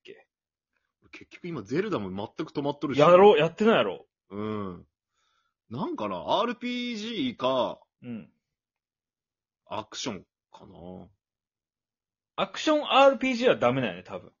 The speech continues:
Speaker 2: いや、
Speaker 1: ゼルダ、
Speaker 2: どうなんやろ？
Speaker 1: ダメやったっけ？
Speaker 2: あー、あれアクションアールピージーか。
Speaker 1: うん。
Speaker 2: あれな、あー、そっか。あ、面白いんやけどね。なんか、疲れるんよね、あれめちゃくちゃ。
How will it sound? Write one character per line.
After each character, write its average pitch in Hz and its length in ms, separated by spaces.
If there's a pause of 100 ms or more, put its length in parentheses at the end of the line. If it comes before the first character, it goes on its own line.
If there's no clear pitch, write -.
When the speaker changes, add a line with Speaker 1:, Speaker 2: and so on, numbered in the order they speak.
(320)
Speaker 2:
い - 60
や、 - 100
Speaker 1:
ゼ 160 80
ル 175 140
ダ、 104 180
Speaker 2:
ど 415 120
う - 20
な 208 60
ん - 20
や - 80
ろ？ - 160
Speaker 1:
ダ 107 100
メ 107 100
や 98 60
っ - 60
た 95 80
っ - 20
け？ - 180 (1300)
Speaker 2:
あ 107 560
ー、 - 20
あ 117 40
れ - 60
ア 107 100
ク - 60
シ - 100
ョ - 20
ン - 20
ア - 20
ー 220 40
ル 214 60
ピ 208 100
ー 190 40
ジ 180 100
ー - 20
か。 - 280 (220)
Speaker 1:
う - 40
ん。 101 280 (640)
Speaker 2:
あ 87 100
れ 95 80
な、 90 280 (680)
あ 98 720
ー、 - 20
そ 117 140
っ - 80
か。 92 400 (1400)
あ、 - 80
面 185 180
白 508 220
い 440 60
ん - 20
や 226 60
け 101 60
ど 90 120
ね。 95 280 (200)
な 110 100
ん 95 80
か、 - 60 (280)
疲 - 320
れ 427 120
る 370 80
ん 117 60
よ 90 100
ね、 87 80
あ 82 40
れ 85 60
め 92 120
ち 90 80
ゃ - 40
く - 60
ち - 120
ゃ。 85 120